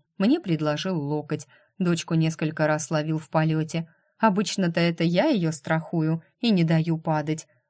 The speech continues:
Но тут Кер шёл в центре и разделил нас.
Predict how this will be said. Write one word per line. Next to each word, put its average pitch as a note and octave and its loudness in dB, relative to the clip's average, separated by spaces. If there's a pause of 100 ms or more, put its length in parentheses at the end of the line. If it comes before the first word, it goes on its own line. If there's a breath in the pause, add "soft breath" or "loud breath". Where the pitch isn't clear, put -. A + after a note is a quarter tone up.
(120)
Но A4 2 (100)
тут D#4 -2
Кер A3 -2
шёл E3 -2
в D#3 -8
центре C4+ -2 (200)
и F4 2
разделил D#3 0
нас. D#3 -4